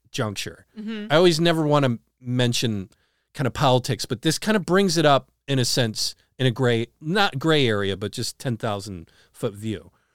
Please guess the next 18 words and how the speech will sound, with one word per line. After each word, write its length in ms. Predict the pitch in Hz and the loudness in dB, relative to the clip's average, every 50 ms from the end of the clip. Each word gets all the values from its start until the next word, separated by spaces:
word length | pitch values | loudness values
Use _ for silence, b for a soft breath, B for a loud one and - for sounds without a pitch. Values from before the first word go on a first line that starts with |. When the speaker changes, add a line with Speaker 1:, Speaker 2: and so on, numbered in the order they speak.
| _ _ _ _ | _ _ _ _
Speaker 1:
Right 240 | 160 175 220 254 190 | 2 4 4 4 2
now, 200 | 190 208 220 214 | 2 2 2 2
the 120 | 208 170 147 | 2 2 0
States 360 | - - - 175 170 160 - | 0 0 2 2 2 2 0
is 140 | 147 127 143 | -2 -2 0
in 100 | 143 131 | 0 2
a 140 | 127 117 113 | 2 0 0
very 500 | 98 104 120 143 156 175 180 175 170 160 | -2 -2 -2 0 2 4 4 4 4 2
weird 600 | 135 117 117 127 131 139 139 135 131 123 107 98 _ _ _ _ _ _ _ _ _ _ _ _ _ _ _ _ _ _ _ _ _ _ | 0 -2 -2 0 2 4 4 4 4 4 0 -4 _ _ _ _ _ _ _ _ _ _ _ _ _ _ _ _ _ _ _ _ _ _
point 360 | - - 320 349 139 - - _ _ _ _ _ _ _ 240 | -6 -2 0 0 0 -2 -4 _ _ _ _ _ _ _ -16
Speaker 2:
Mm-hmm. 320 | 180 160 208 190 190 170 | -12 -10 -8 -8 -4 0
Speaker 1:
where 160 | 135 147 147 | 2 2 4
you 300 | 143 143 139 131 143 151 | 4 2 2 2 2 2
have 360 | 151 160 160 151 143 131 127 131 | 4 4 4 4 4 2 0 -2
one 360 | 127 123 143 165 190 233 247 | -4 0 2 4 4 4 2
group 300 | - - 175 160 147 127 | 2 2 2 2 2 2
that 260 | - 135 120 113 - | 0 0 0 0 -2
wants, 600 | - 135 143 143 143 139 131 - - - - - | -4 -2 -2 0 0 -2 -2 -4 -6 -6 -8 -10